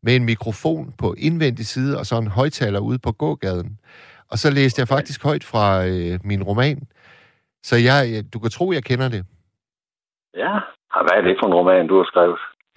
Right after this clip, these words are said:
Speaker 1: Jeg har skrevet en, der, øh, hedder Kravl, der handler om at, øh, vokse op på Hirtshals Havn.
Speaker 2: Okay.
Speaker 1: Og den udkommer i, hold nu fast, den udkommer i U S A lige efter nytår. Så det er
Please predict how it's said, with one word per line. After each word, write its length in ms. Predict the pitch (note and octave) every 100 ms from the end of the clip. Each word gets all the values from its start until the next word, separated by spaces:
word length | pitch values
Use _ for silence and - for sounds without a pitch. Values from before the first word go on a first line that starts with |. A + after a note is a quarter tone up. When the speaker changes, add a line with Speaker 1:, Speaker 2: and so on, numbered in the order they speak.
| _ _ -
Speaker 1:
Jeg 120 | C3+
har 40 | D3+
skrevet 340 | E3+ E3+ D#3+
en, 100 | E3
der, 220 | B2 G#2
øh, 380 | G2+ F#2 F#2 F#2+
hedder 140 | G2 F2+
Kravl, 500 | - C#3+ D#3 B2 A2+ _
der 60 | F#2+
handler 280 | G#2 A#2+ C3
om 260 | A#2+ B2
at, 360 | F#2+ F#2+ F2 E2+
øh, 280 | E2+ E2+ E2
vokse 280 | F#2+ - E2+
op 160 | A#2+ - - -
på 120 | G#2+
Hirtshals 640 | F#2 C3+ C3+ - G#2 -
Havn. 300 | - - C#3 - _ _ _ _ _ _ _ _ _ _ _ _ _ _ -
Speaker 2:
Okay. 600 | - - - - G2 A#2 - -
Speaker 1:
Og 120 | G2+
den 120 | B2+ B2+ C#3
udkommer 400 | - B2 G#2 G2
i, 260 | - A2 C3+ - _
hold 180 | - G2+
nu 100 | B2+
fast, 280 | C#3 C#3 -
den 120 | A2
udkommer 460 | F#2+ C3+ - G#2+ G#2
i 120 | G#2+ -
U 200 | B2+ B2+
S 180 | - C3+
A 120 | C3 - _
lige 540 | G2 A2 C#3+ C#3+ - A2
efter 240 | - F#2+ F2
nytår. 420 | - G2+ G#2 E2+ -
Så 80 | -
det 60 |
er 40 | A2